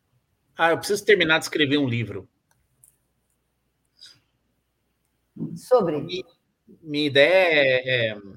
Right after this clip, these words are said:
Speaker 1: é, é falar sobre, ah, revisitar as epidemias brasileiras e, e já tem um convite, eu preciso pegar nesse projeto mais firme. Mas tem uma outra coisa grande que eu acho que,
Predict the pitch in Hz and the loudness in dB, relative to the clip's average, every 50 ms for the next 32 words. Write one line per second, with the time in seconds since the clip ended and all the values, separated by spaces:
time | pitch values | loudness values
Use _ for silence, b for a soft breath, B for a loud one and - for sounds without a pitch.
0 | - _ - 156 135 123 117 113 110 107 104 - - 135 131 117 - - 135 127 | -20 _ -14 -10 -8 -6 -6 -6 -6 -8 -10 -14 -16 -18 -18 -14 -8 -6 -4 -4
1 | 131 127 131 127 - - 139 120 127 123 120 117 113 110 101 92 - _ _ _ | -2 -2 -4 -4 -2 -2 -2 -2 -2 -4 -4 -4 -4 -6 -8 -10 -16 _ _ _
2 | _ _ _ _ _ _ _ _ _ - - 131 110 110 127 - 131 143 160 151 | _ _ _ _ _ _ _ _ _ -20 -20 -18 -18 -18 -18 -10 -4 -2 -2 0
3 | 143 135 120 135 127 - 139 135 135 127 120 123 - - 117 117 110 113 120 127 | 0 -2 -2 -2 -4 -2 0 0 0 0 -2 -6 -8 -8 -8 -8 -8 -6 -6 -6
4 | 117 110 107 120 113 107 98 104 101 113 139 170 175 156 131 113 110 107 104 95 | -6 -6 -8 -8 -10 -10 -10 -10 -10 -8 -6 -4 -2 -2 -2 -2 -4 -6 -8 -10
5 | 113 113 110 110 104 98 98 98 101 - 120 117 120 120 120 123 117 - 127 117 | -10 -10 -8 -8 -10 -10 -12 -12 -14 -16 -16 -18 -16 -14 -12 -12 -8 -6 -6 -6
6 | 117 - 131 143 143 139 - 131 110 101 107 127 170 190 175 - - - 110 107 | -6 -6 -8 -6 -6 -4 -4 -6 -6 -6 -8 -10 -8 -10 -10 -10 -10 -10 -10 -10
7 | - - 135 135 143 143 139 127 113 110 _ _ _ - 127 117 127 127 131 127 | -12 -16 -14 -12 -12 -12 -12 -12 -14 -20 _ _ _ -6 -4 -2 -2 -2 -4 -4
8 | 117 117 - - 123 117 101 110 117 113 113 - 131 123 120 117 - - - 107 | -8 -10 -12 -10 -10 -8 -6 -4 -6 -6 -6 -8 -10 -10 -10 -10 -12 -12 -12 -12
9 | 98 90 90 90 95 _ _ _ b b b b b b b b b b - 135 | -12 -12 -14 -20 -20 _ _ _ b b b b b b b b b b -10 -8
10 | 127 127 131 190 226 247 233 190 156 165 160 - 139 127 127 - 131 120 110 117 | -6 -2 0 0 0 2 2 4 4 4 4 2 0 -2 0 0 -2 -2 -2 -4
11 | 110 120 120 135 135 131 117 - - - 120 110 113 113 110 - - - - 117 | -6 -2 -2 -2 -2 -2 -4 -8 -6 -4 -4 -2 -2 -4 -6 -8 -14 -12 -10 -10
12 | 107 101 98 95 101 | -10 -10 -10 -14 -18